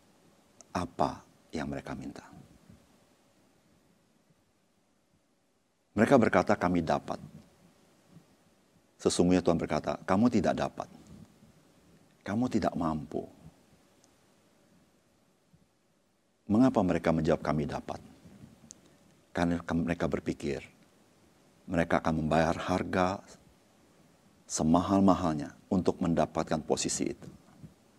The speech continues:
Oleh karena itu mereka begitu antusias dan menjawab sebisanya, "Kami dapat." Saudara, bukankah itu seringkali yang kita lakukan?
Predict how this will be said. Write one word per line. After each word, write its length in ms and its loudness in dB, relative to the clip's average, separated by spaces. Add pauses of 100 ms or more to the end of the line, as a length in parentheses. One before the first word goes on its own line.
(1200)
Oleh 140 2
karena 180 4
itu 160 2
mereka 560 -2 (480)
begitu 400 -2
antusias 880 -4 (1120)
dan 160 4
menjawab 480 4 (320)
sebisanya, 800 0 (320)
"Kami 240 -4
dapat." 240 -4 (1700)
Saudara, 240 4
bukankah 480 4
itu 240 0
seringkali 480 -2
yang 60 -6
kita 180 -2
lakukan? 400 -6